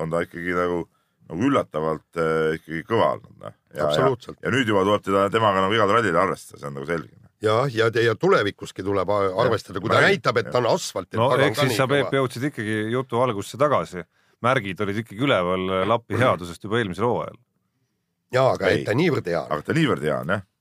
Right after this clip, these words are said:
Speaker 1: Et ega märgid, no märgid võivad alati üleval
Speaker 2: See,
Speaker 1: olla,
Speaker 2: et sa
Speaker 1: aga
Speaker 2: kruusal tõesti t-, tuled kuuendaks, noh, see, see ei ole maailma üllatus, aga, aga see, et, et sa paned asfalti niivõrd kõvasti.
Speaker 1: Nii.
Speaker 2: Nii.
Speaker 3: Nii, aga, äh, kiirelt veel,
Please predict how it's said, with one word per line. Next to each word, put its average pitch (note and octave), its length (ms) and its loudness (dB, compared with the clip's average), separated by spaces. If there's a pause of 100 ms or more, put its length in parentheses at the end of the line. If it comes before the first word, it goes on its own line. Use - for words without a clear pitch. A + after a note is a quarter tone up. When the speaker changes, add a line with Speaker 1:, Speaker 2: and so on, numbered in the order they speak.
Speaker 1:
Et - 120 -16
ega E2+ 140 -2
märgid, G2+ 380 0
no F2+ 80 -2
märgid G2 320 0
võivad G#2+ 220 4
alati A2 220 0
üleval G2+ 160 2
Speaker 2:
See, E3 140 4
Speaker 1:
olla, F3+ 160 2
Speaker 2:
et - 60 2
sa E3 80 4
Speaker 1:
aga - 80 -4
Speaker 2:
kruusal F3 360 2
tõesti D3+ 360 -2
t-, C#3 200 0
tuled C#3 240 0
kuuendaks, B2 520 0
noh, A2+ 160 0 (1120)
see, A2+ 400 0
see A2+ 180 0
ei A2 60 2
ole A2 140 2
maailma G#2 400 2
üllatus, - 440 -10
aga, C#2+ 200 -20 (100)
aga E2 180 -12
see, A2+ 200 2
et, - 140 -12
et - 120 -14
sa F2+ 140 -6 (360)
paned G#2 200 0
asfalti G2 500 -2
niivõrd A2+ 340 0
kõvasti. - 440 0 (1800)
Speaker 1:
Nii. D#2+ 140 -4
Speaker 2:
Nii. F2 140 -4 (640)
Speaker 3:
Nii, D#3+ 180 2 (100)
aga, C3 240 6 (240)
äh, G2+ 180 -2
kiirelt A#2 400 0
veel, A#2+ 280 2